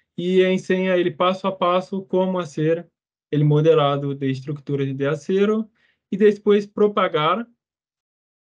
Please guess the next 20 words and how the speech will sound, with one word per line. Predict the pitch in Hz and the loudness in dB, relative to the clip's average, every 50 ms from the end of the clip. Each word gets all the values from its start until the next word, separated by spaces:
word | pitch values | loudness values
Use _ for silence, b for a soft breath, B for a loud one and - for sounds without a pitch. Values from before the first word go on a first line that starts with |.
| - | -10
en | 165 160 | -8 -6
este | 170 180 170 - 185 - | -6 -6 -6 -8 -8 -4
caso, | - 170 165 180 185 208 196 - | -2 0 0 0 -2 -4 -6 -6
propagando | - 190 190 190 180 170 165 156 156 165 180 185 185 175 - | -6 -8 -4 -2 -2 -2 0 0 -2 -2 -2 -6 -6 -8 -6
para | - 170 160 160 160 160 160 | -2 0 0 2 2 0 -2
todos | 156 - 196 214 233 220 | -2 -2 0 2 2 2
los | 220 208 196 - | 0 0 -4 -6
puntos | _ - 180 196 226 226 247 220 196 | _ -8 -6 -6 -4 -4 -4 -6 -4
de | 185 170 160 | -2 0 0
la | 156 139 135 135 135 | 2 2 0 -2 -4
rejilla, | 160 175 165 160 180 185 196 208 208 220 233 240 _ _ _ _ _ _ _ _ _ _ _ _ - | -4 -6 -6 -6 -6 -4 -2 -2 -2 -2 -4 -6 _ _ _ _ _ _ _ _ _ _ _ _ -8
usando | 180 175 - 180 180 185 185 190 185 | -6 -4 0 2 2 2 2 2 2
un | 180 175 180 180 | 0 0 -2 -4
comando | 175 196 180 180 175 180 185 185 180 180 | -4 -4 -4 -2 -2 -2 -4 -4 -4 -4
que | - 190 | -4 -2
usa | 175 170 170 165 156 175 | -2 0 -2 -2 -4 -6
inteligencia | 170 151 180 180 175 160 151 170 208 220 - 208 190 | -6 -2 -2 -2 0 0 0 0 0 0 0 0 0
artificial | 185 185 185 - _ - 165 151 - 135 135 156 185 240 247 - | 0 0 -4 -6 _ -10 -8 -4 -2 0 2 2 0 0 -2 -6
en | 165 151 147 | -6 -6 -4
Briscat, | 143 143 139 143 - 143 147 165 190 220 - | -4 -4 -6 -4 -2 -2 0 0 0 -2 -6